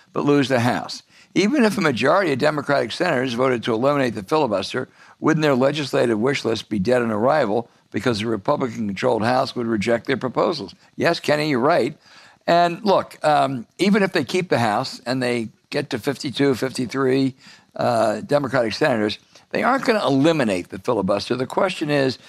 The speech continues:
uh, can you create a couple carve-outs for voting rights or something like that and set somewhat different rules? Uh, and, uh, that may well be possible. Uh, and, and let me just tell you, on this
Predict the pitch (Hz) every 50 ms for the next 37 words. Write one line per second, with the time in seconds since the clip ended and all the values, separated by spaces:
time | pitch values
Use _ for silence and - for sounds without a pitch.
0 | - - _ - - 127 127 123 120 113 - - 160 160 160 156 160 156 143 120
1 | - - - - 156 151 143 131 135 - - - 104 98 - 151 139 - 135 123
2 | - - 143 127 117 107 87 92 82 78 73 - - - - 107 104 95 87 85
3 | 110 117 120 113 101 95 87 87 82 80 82 - 85 85 - 113 101 95 98 92
4 | 92 90 90 90 - 110 98 98 101 - - 80 92 101 - - - _ - -
5 | - 135 107 - - 147 139 127 117 117 110 95 - 120 95 101 95 76 110 113
6 | 110 98 90 90 90 - - - - - - - - - - 113 101 95 95 92
7 | 92 92 87 58 64 104 104 104 104 107 107 104 - - 120 117 110 117 123 151
8 | 165 185 156 156 151 147 151 147 143 139 135 120 123 123 113 - 131 123 117 120
9 | - - - - 73 90 - - - - - 104 104 107 104 92 117 120 120 120
10 | 131 143 151 160 190 220 247 254 190 190 185 170 - - 185 131 107 95 95 90
11 | 113 113 120 160 190 190 -